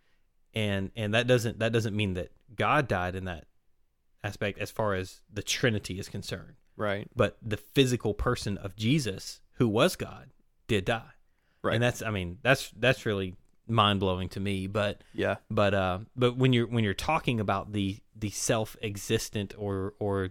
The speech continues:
Speaker 1: the, the self, uh,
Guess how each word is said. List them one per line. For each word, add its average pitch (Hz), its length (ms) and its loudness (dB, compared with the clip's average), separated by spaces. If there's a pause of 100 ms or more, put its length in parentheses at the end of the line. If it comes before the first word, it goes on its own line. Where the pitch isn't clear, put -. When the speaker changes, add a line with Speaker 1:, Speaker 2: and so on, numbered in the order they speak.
Speaker 1:
the, 95 440 0 (920)
the 104 180 -2
self, 104 440 0 (1600)
uh, 107 180 -4